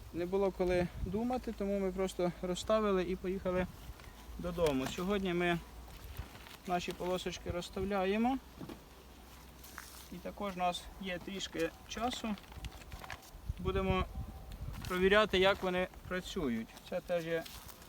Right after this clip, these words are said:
дуже важливим, але, повторюся, ну, минулого разу просто у нас фізично не було коли цим займатися. Значить, ставимо назад з таким чином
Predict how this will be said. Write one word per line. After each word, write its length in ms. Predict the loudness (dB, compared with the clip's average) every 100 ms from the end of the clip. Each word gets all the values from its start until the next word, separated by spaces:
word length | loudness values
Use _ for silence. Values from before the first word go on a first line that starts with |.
| -18 -18 -18 -12
дуже 260 | -6 -4 0
важливим, 580 | 2 2 2 2 2 2
але, 160 | -2 -4
повторюся, 560 | -4 -6 -4 -4 -2 0
ну, 220 | 0 0
минулого 360 | 0 0 2 2
разу 240 | 2 0
просто 320 | -2 -4 -2
у 20 | 0
нас 200 | 0 0 -8 -16 -18 -18 -20 -18 -18 -16 -18 -16 -14 -6
фізично 480 | -4 -2 -2 -2 -2
не 120 | 0
було 240 | 0 -2
коли 280 | 0 0 0
цим 300 | 0 2 2 0 -4
займатися. 640 | 2 4 4 2 0 -12 -12
Значить, 300 | -10 -6 -6 -8 -12 -16 -18 -18 -16 -16 -16 -16 -16 -16 -12 -8
ставимо 360 | -4 -2 -2 -2
назад 360 | -2 2 4 2
з 60 | -2
таким 300 | -8 -8 -6
чином 340 | -4 -2 -2